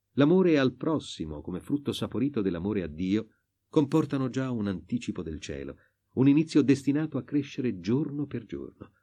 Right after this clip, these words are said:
Noi cristiani non conduciamo una doppia vita, manteniamo un'unità di vita coerente, semplice e forte, nella quale si fondono e si compenetrano tutte le nostre azioni. Cristo ci attende.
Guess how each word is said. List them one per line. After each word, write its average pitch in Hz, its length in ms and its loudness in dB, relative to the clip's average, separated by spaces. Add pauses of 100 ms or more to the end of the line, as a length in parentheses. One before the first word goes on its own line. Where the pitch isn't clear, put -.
(680)
Noi 131 240 6
cristiani 95 640 0 (120)
non 110 160 0
conduciamo 76 640 -6
una 65 160 -14
doppia 69 320 -10
vita, 71 320 -8 (540)
manteniamo 151 540 6
un'unità 151 480 4
di 143 120 2
vita 131 260 -2
coerente, 82 600 -10
semplice 170 680 -2
e 131 80 -2
forte, - 600 -8 (160)
nella 107 200 0
quale 135 220 0
si 110 120 -4
fondono 165 640 -2
e 92 60 -4
si - 180 -6
compenetrano 120 1000 -4
tutte 180 360 -2
le 127 100 -4
nostre 104 440 -8
azioni. - 520 -14 (680)
Cristo 143 440 4
ci 131 140 -6
attende. - 600 -12